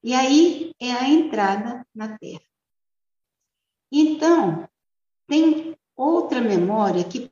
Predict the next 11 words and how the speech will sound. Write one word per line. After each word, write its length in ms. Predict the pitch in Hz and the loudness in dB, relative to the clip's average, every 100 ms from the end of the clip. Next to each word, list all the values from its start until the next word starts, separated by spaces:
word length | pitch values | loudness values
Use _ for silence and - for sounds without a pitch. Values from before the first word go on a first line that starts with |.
| - | -6
perpassa 1120 | 320 - - 220 220 247 254 - 294 302 - _ - | -6 -6 -12 -8 -6 -6 -6 -6 -4 -4 -6 _ -8
o 100 | 269 | -4
livro 500 | 240 254 240 254 254 | 0 0 0 -4 -4
de 100 | 262 | -4
Josué, 760 | 262 240 240 262 165 - - _ _ _ _ _ - | -4 -4 -4 -4 -4 -4 -8 _ _ _ _ _ -14
que 140 | 247 | -4
é 80 | 233 | 0
a 40 | |
memória 500 | 277 285 247 240 233 | 2 2 0 0 0
das 200 | 247 247 | 0 0
mulheres. 920 | 285 285 208 151 - - - - - | 2 2 0 -4 -6 -10 -6 -6 -8